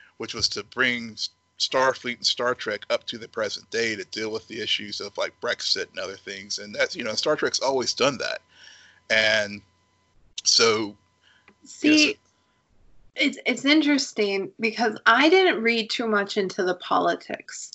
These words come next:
Speaker 2: honestly.
Speaker 1: Mm-hmm.
Speaker 2: I really liked ho-, where they placed Picard because I don't know if you are aware about this big Mar-, Martin Scorsese film that was just released where they took a bunch of,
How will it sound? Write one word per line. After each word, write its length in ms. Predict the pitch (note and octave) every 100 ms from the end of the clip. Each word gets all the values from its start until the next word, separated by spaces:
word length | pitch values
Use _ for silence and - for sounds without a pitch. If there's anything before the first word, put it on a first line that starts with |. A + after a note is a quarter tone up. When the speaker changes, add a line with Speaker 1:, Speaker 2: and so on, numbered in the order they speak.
| -
Speaker 2:
honestly. 720 | - - - - - - - - -
Speaker 1:
Mm-hmm. 240 | A3 G#3+ C4+
Speaker 2:
I 220 | D4 C#4+
really 760 | A3 G#3 A3 A3 A3 A3 A3 G#3
liked 600 | F#3+ F#3 F3 - - - _ _ _ _ -
ho-, 100 | - -
where 400 | G3 A3 B3 C4+
they 160 | C4+
placed 440 | C4+ - G#3+ G#3 -
Picard 600 | G3+ - F3+ F3+ F3+ F3
because 580 | F3+ - F#3+ F#3 F3+ - - - - -
I 100 | F#4+
don't 100 | B3+
know 200 | G3+ G3
if 140 | G3
you 160 | F#3+ F3+ - _ _
are 120 | G3+ F#3+
aware 300 | F3+ F3+ F3+
about 240 | F3+ F3+
this 180 | F3+ -
big 320 | F#3+ F#3 F3+
Mar-, 280 | F#3 F3+ -
Martin 340 | F#3+ F#3 F3+ F#3
Scorsese 720 | - F3 F3 F#3 F3+ G3 G3
film 200 | G#3 F#3+
that 160 | G3 -
was 120 | G3
just 280 | - F3+ -
released 420 | E3+ F3 F3 -
where 140 | - F3+
they 140 | F3+
took 220 | - G#3
a 60 | G#3
bunch 300 | G3+ G3 F#3+
of, 180 | F3+